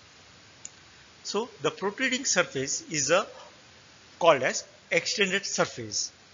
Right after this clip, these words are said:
or here it is called as the fins. In the above diagram,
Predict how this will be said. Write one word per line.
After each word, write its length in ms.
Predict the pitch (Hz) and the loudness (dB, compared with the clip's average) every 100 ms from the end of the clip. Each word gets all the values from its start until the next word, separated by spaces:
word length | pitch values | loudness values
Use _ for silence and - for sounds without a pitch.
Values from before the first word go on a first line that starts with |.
| - | 2
or 240 | 139 196 - - - - - - - | 4 4 0 -16 -20 -20 -20 -20 -12
here 240 | 170 180 | 2 4
it 180 | 196 135 | 4 -2
is 140 | 131 | -6
called 160 | 135 120 | -6 -6
as 140 | 117 | -4
the 100 | 208 269 - - | -4 -4 -10 -20
fins. 540 | - - 160 104 - - - - - - - - - - - - - - - - - - - - - - - - - - - - _ _ _ _ _ _ _ _ _ _ _ _ _ _ _ _ _ _ _ _ - | -10 -4 -4 -6 -16 -18 -20 -20 -20 -20 -20 -20 -20 -20 -20 -20 -20 -20 -20 -20 -20 -20 -20 -20 -20 -20 -20 -20 -20 -20 -20 -20 _ _ _ _ _ _ _ _ _ _ _ _ _ _ _ _ _ _ _ _ -12
In 180 | 208 208 | -4 2
the 300 | 208 214 - - - - - - - - - - - - - - | 2 2 -4 -16 -20 -20 -20 -20 -20 -20 -20 -20 -20 -20 -20 -6
above 380 | 160 175 202 190 | -4 0 0 2
diagram, 500 | 147 131 117 151 | 2 2 0 -4